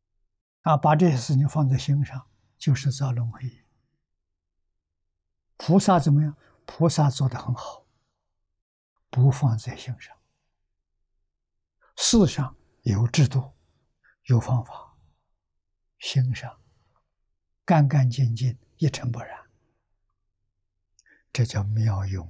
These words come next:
啊！啊，凡夫什么？干什么？心上有，有就坏了，就不妙了。啊，有什么？有轮回，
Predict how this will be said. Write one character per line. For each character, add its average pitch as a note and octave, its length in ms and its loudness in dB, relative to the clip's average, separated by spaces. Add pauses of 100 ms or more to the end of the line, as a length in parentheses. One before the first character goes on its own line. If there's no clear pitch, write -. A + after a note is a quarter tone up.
啊！ - 280 -20 (4000)
啊， - 120 -6
凡 G#3+ 300 4
夫 A#3 160 4
什 G#3+ 140 6
么？ G3+ 200 6 (140)
干 D#3+ 180 4
什 B2+ 160 2
么？ C3 120 4
心 C#3+ 260 0
上 C3 180 0
有， - 380 -12 (800)
有 B2 460 0
就 - 180 -8
坏 - 240 -14
了， - 240 -20 (1400)
就 B2+ 160 2
不 A#2 140 0
妙 A#2 180 0
了。 - 160 -14 (1600)
啊， C#3 120 0
有 B2 220 6
什 - 120 0
么？ A2+ 160 -4 (220)
有 B2 120 4
轮 G#2 220 -2
回， - 180 -18